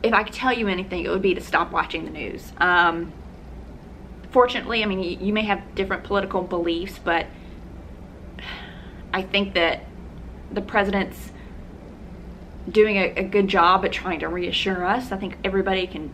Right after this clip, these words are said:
can say that. He doesn't know. None of us really know what's going to happen. You just have to be prepared. And if at this point, I think it's some, I can't remember the percentage, but it's over half of the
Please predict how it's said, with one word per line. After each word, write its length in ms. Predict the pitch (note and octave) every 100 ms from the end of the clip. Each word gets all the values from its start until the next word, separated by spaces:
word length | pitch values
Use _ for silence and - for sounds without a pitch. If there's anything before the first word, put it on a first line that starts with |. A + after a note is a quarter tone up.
| -
can 240 | - F3 E3+
say 260 | - F3
that. 440 | E3+ D#3+ F3 G#3 C4
He 240 | - A#3+
doesn't 340 | C4 A#3+ F3+ -
know. 360 | F3 E3+ G3+
None 240 | B3+ C4 C4+
of 100 | G3
us 220 | F#3+ -
really 320 | F3+ E3+ E3
know 300 | D#3+ F3 G3
what's 280 | A3 G3 -
going 220 | E3 D#3+
to 80 | -
happen. 480 | - - F3+ G3 - - -
You 160 | A3 B3+
just 120 | A3+
have 160 | G3 G3
to 60 |
be 140 | G#3 F#3+
prepared. 560 | F#3+ - A#3 G#3 F3+
And 120 | G3 F#3+
if 140 | F#3+
at 160 | F3+ -
this 220 | A3+ -
point, 560 | - A3+ G#3 D#3 D#3 - - - - - - - - - - - - - - - - -
I 60 | G3+
think 200 | A#3 A#3
it's 160 | -
some, 400 | - A3+ G#3 G3 - - - - - - - - - - - - - -
I 80 |
can't 260 | C4 D4 -
remember 260 | F#3+ F#3 -
the 80 |
percentage, 600 | - F3 - D#3+ D3 - -
but 140 | A3 G3+
it's 140 | G3+ -
over 320 | A3 A3 G3+ F3+
half 680 | - - F#3+ E3 D#3 - F3
of 240 | F3+ F3
the 100 | F3+